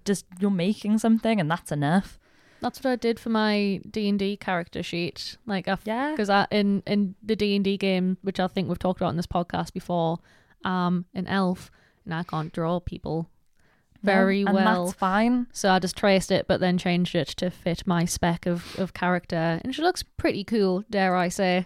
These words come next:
Speaker 1: I, yeah, she does.
Speaker 2: <laughs>
Speaker 1: Well, on our website, there's a little portrait of us, and
Speaker 2: Yeah.
Speaker 1: you, I did a drawing of me, Alice, and Ellie when we first started.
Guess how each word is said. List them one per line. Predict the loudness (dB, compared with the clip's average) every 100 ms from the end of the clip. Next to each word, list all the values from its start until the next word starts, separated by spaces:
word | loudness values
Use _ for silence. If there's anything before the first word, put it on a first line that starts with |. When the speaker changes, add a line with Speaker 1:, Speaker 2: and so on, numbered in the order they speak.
| -4 -10
Speaker 1:
I, | -2 -2 -2
yeah, | -4 -4
she | -4
does. | -4 -4 -4 -8
Speaker 2:
<laughs> | -12 _ -20 -20 0
Speaker 1:
Well, | 4 6 4 4
on | 4 6 6 6 4 0 -12 0
our | 4 4
website, | 2 0 0 2 2
there's | 0 -4
a |
little | -2 -4
portrait | -2 -2 0 0
of | 0
us, | 2 2 0 -4 -2
and | 2 2
Speaker 2:
Yeah. | 2
Speaker 1:
you, | 0 0
I | 0
did | 2
a | 0
drawing | 0 2 4 4 2 0
of | 0 0
me, | 0 0
Alice, | 0 -2 -2 -4 -10 -8
and | -8 -2
Ellie | -2 -2 -2 -2
when | -2
we | -2
first | 0 0 0
started. | 0 0 0 -2 -4